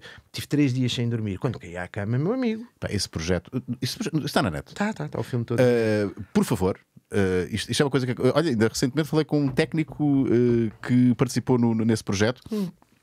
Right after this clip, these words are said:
Speaker 2: Eh, ninguém melhor do que tu pa-, para explicares. Eh, o desafio é, isto é, isto é todos os anos que acontece?
Speaker 1: Sim, acho que continua, sim, continua,
Speaker 2: Eh,
Speaker 1: de certo.
Speaker 2: que chama-se twenty-four, eh,
Speaker 1: F-, forty-eight.
Speaker 2: forty-eight.
Speaker 1: É, quarenta e oito.
Speaker 2: Não, normalmente filmas em vinte e quatro e os outros vinte e quatro são
Speaker 1: Sim.
Speaker 2: só para, para editar.
Speaker 1: Sim.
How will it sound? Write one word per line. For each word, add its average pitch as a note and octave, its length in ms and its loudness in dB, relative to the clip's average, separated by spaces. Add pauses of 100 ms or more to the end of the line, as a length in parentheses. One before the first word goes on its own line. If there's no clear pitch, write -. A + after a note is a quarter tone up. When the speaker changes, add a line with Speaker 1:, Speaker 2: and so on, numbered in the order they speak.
(580)
Speaker 2:
Eh, G2+ 560 2
ninguém F#2+ 320 2
melhor F#2 140 2
do D#2 60 -10
que - 60 -14
tu - 100 0
pa-, F2+ 140 0
para - 100 -4
explicares. F2 460 -2
Eh, G2+ 180 2
o A2+ 60 -2
desafio A#2 480 2
é, A2+ 80 2
isto A#2+ 180 -2
é, A#2 140 2
isto G2+ 120 -2
é G2+ 40 4
todos G2 180 0
os A2 40 4
anos - 120 -2
que - 80 -6
acontece? - 400 -2 (100)
Speaker 1:
Sim, - 280 -2
acho F3+ 140 0
que - 40 -12
continua, D#3+ 300 0
sim, A3+ 200 0
continua, D3 380 2
Speaker 2:
Eh, B2+ 40 -2
Speaker 1:
de B2 60 -8
certo. - 280 -8
Speaker 2:
que - 100 -10
chama-se A#2+ 460 2
twenty-four, A2 760 0
eh, G#2+ 60 0
Speaker 1:
F-, B2+ 460 -4
forty-eight. D3+ 440 0
Speaker 2:
forty-eight. A#2 540 0
Speaker 1:
É, B2 80 4
quarenta C3 340 2
e C#3 40 6
oito. C3 180 0
Speaker 2:
Não, A#2 160 4
normalmente A2+ 340 2
filmas C3 240 2
em B2 60 2
vinte A#2+ 140 0
e B2 40 -2
quatro D3 240 2
e B3+ 40 0
os B2 60 0
outros A2+ 180 0
vinte A2+ 120 2
e A2+ 40 4
quatro B2 220 2
são B2+ 140 4
Speaker 1:
Sim. G#2+ 200 2
Speaker 2:
só - 120 0
para, G#2+ 120 4
para - 160 0
editar. G2 340 -2
Speaker 1:
Sim. - 340 -2